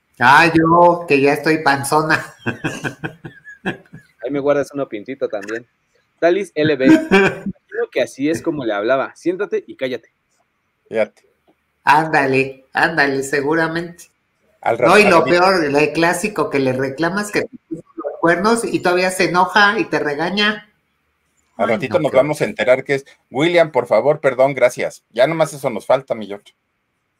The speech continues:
Speaker 1: No lo dudes, no lo dudes. No, hermanitas, esos hombres pa' un ratito los disfrutan y, "Ay, ya llégale, ya me diste hueva". El que sigue.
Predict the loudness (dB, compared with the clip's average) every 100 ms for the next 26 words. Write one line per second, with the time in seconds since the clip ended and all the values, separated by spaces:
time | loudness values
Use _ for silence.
0 | _ _ -8 -4 0 2 2 2 2 2
1 | 2 0 -6 -4 0 0 2 0 2 0
2 | -2 -4 -16 _ _ 0 2 2 0 0
3 | 2 2 -2 -4 -6 -2 -2 -2 -4 0
4 | -2 0 -2 0 0 0 0 0 -2 -4
5 | -10 -6 -4 -2 -2 0 0 2 0 0
6 | 0 0 -2 -2 -2 -2 -4 -8 -6 -4
7 | -2 -4 -8 -10 -6 -4 -4 -6